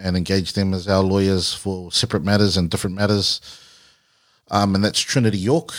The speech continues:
And then Hey Lala, we've also used hers, um, in terms of our non-profit organisation, Corny and Lind. Uh, they're still going strong, so congratulations to them too. Apollo Perolini, the Manu Samoa and Toa Samoa legend,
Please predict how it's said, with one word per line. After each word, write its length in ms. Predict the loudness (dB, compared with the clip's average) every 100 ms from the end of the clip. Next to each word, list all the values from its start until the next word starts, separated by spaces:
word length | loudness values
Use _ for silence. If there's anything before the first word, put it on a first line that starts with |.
| -6
And 200 | 0 2
then 160 | 2 2
Hey 160 | 2
Lala, 240 | 4 4 4
we've 200 | 2 0
also 220 | 0 2
used 400 | 2 2 2 0
hers, 540 | 4 4 4 2 2
um, 420 | 2 2 2 -2 -6
in 120 | -6
terms 320 | -2 0 0
of 80 | 2
our 100 | 2
non-profit 640 | 2 0 2 0 0 -8
organisation, 800 | -4 -2 0 2 2 2 0 -2 _ _ _ _ _ _ _ _ -4
Corny 280 | 0 2
and 100 | 2
Lind. 380 | 2 2 0 -4 -14 -20 _ _
Uh, 160 | -2 2
they're 160 | 2
still 180 | 2 0
going 240 | 0 0 -2
strong, 400 | -2 0 0 0
so 160 | -4
congratulations 720 | -2 -4 -4 -4 -4 -2 -4 -8
to 60 |
them 180 | -12 -16
too. 340 | -14 -14 -14 -18 _ -20 -20 _ _
Apollo 460 | -8 -2 0 0 0
Perolini, 580 | 0 0 2 2 0 2
the 400 | 2 0 -2 -8
Manu 240 | 0 2 2
Samoa 560 | 2 2 2 2 2
and 100 | 2
Toa 180 | 0 0
Samoa 400 | 2 2 2 2
legend, 600 | 4 2 2 2 0 -6